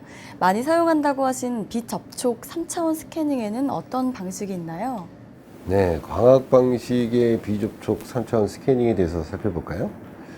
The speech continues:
Speaker 2: 네, 얘는 time of flight, 즉, 그 티오에프 방식 레이저 쓰리디 스캐너, 그리고 레이저 기반의 삼각 측량 삼 차원 스캐너, 그리고, 어,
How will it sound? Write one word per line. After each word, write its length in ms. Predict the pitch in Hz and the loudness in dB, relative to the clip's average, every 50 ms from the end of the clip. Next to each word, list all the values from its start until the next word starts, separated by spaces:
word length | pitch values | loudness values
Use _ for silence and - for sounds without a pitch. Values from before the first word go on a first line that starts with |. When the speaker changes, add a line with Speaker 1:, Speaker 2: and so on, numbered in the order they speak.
| - - - - - - | -18 -18 -18 -14 -12 -10
Speaker 2:
네, 440 | 71 73 73 73 71 69 80 101 110 | -10 -8 -8 -8 -8 -4 0 2 4
얘는 460 | 110 107 101 104 123 131 95 69 62 - - - - - - - - - - - - - - - - - - - | 6 6 6 6 6 6 4 2 -2 -6 -10 -16 -18 -18 -18 -18 -18 -16 -16 -16 -16 -16 -18 -18 -20 -20 -18 -14
time 240 | - - 165 170 170 | 2 4 4 6 6
of 180 | 165 151 143 | 4 2 2
flight, 580 | 135 - - - 127 120 120 113 113 107 104 101 - - - - - - | -2 -2 4 6 6 6 8 6 6 4 2 0 -4 -12 -18 -20 -18 -10
즉, 240 | - - 123 131 - - - - - | 0 2 2 2 2 -4 -14 -18 -10
그 340 | - 170 160 156 147 139 139 - | -8 -6 -4 -4 -6 -6 -8 -12
티오에프 520 | - - 190 208 226 208 - - - 143 | 0 2 4 4 4 2 0 -2 -4 2
방식 600 | 131 110 95 95 95 98 92 - - 95 87 80 - - - - - 82 85 85 82 80 80 80 | 4 4 4 4 2 0 -2 -2 -2 -4 -4 -4 -6 -12 -16 -16 -14 -10 -8 -8 -6 -6 -6 0
레이저 460 | 92 101 107 98 104 107 101 95 90 | 2 2 2 4 4 4 4 4 2
쓰리디 340 | 82 - - 123 127 117 117 | -2 -2 -2 0 0 0 0
스캐너, 580 | 110 - - 101 90 82 76 78 101 135 180 202 - - - - - - | -2 -2 -2 0 0 0 2 0 0 0 -2 -2 -6 -14 -20 -20 -16 -14
그리고 300 | 80 78 76 78 80 76 78 | -12 -10 -10 -8 -8 -6 0
레이저 300 | 92 101 113 113 123 123 | 2 2 4 4 2 2
기반의 500 | 113 117 104 110 107 101 110 120 117 113 | 2 2 2 4 2 4 2 0 -2 -4
삼각 400 | - - 147 147 131 135 135 - | -4 -2 -2 0 0 -2 -4 -4
측량 720 | - - - 147 139 135 131 131 127 123 120 117 120 120 113 | -10 -12 -4 0 0 2 4 4 4 4 4 2 0 -2 -2
삼 180 | - 127 117 | -2 -2 -4
차원 220 | - - 113 101 92 | 0 2 2 2 2
스캐너, 400 | 82 - - 90 80 71 65 - - - - - - - - - - - 87 | 0 -2 -2 -2 -2 -2 -2 -6 -10 -14 -16 -18 -18 -18 -18 -18 -16 -8 -6
그리고, 400 | 90 90 90 104 110 120 131 - - - - - - - - 101 | -4 -2 0 0 0 0 0 -2 -8 -14 -16 -16 -16 -16 -14 -12
어, 280 | - - - - - | -10 -10 -8 -8 -8